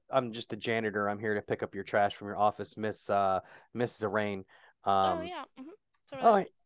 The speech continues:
Speaker 1: hey, I, I, I can't help but, but notice, uh, you have a car in your office. That's really, really neat. So,
Speaker 2: Yeah, who
Speaker 1: uh,
Speaker 2: doesn't?
Speaker 1: yeah,
Speaker 2: Who doesn't
Speaker 1: uh,
Speaker 2: just drive right into their desk?
Speaker 1: well, I can't help but notice that it's com-, been completely encased by the walls and it can't get out of here.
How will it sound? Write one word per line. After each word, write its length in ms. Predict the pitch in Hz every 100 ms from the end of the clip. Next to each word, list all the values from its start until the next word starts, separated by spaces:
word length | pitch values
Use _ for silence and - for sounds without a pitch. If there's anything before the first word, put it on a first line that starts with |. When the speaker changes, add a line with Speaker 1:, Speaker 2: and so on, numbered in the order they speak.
| _ _ -
Speaker 1:
hey, 220 | 320 247
I, 60 |
I, 400 | 190 214 214 220 185
I 40 |
can't 280 | 208 285 269
help 320 | 277 262 226 _ -
but, 320 | 214 185 -
but 180 | 196 190
notice, 500 | 214 254 190 135 -
uh, 300 | 135 143 139 131
you 140 | 151
have 260 | 160 170 160
a 60 | 139
car 460 | - 208 269 202
in 100 | 110
your 160 | 104 101
office. 360 | 101 98 92 -
That's 220 | 123 -
really, 480 | - - 117 82 - - _ _ _
really 180 | - 147
neat. 340 | 180 170 113 -
So, 340 | - 107 101
Speaker 2:
Yeah, 140 | 294 -
who 60 |
Speaker 1:
uh, 40 | -
Speaker 2:
doesn't? 300 | - 285 - _ _ -
Speaker 1:
yeah, 300 | 196 165 113
Speaker 2:
Who 60 | 123
doesn't 140 | 131
Speaker 1:
uh, 160 | 127 107
Speaker 2:
just 280 | - - _ _ _
drive 300 | 208 208 220
right 200 | 208 208
into 180 | 226 226
their 140 | 208
desk? 260 | 202 214 - _ _ _ _ _ _ _
Speaker 1:
well, 100 | 156
I 20 | 175
can't 140 | 269
help 100 | 277
but 60 | 220
notice 200 | 208 196
that 100 | 170
it's 100 | 160
com-, 160 | 160 139
been 160 | 147
completely 520 | 139 127 139 143 156 139
encased 480 | 120 131 139 147
by 120 | 123 113
the 80 |
walls 420 | 98 101 120 160 123
and 80 |
it 100 | 104
can't 360 | - - 123 107 -
get 120 | 107
out 160 | 98 143
of 100 | 156
here. 260 | 202 113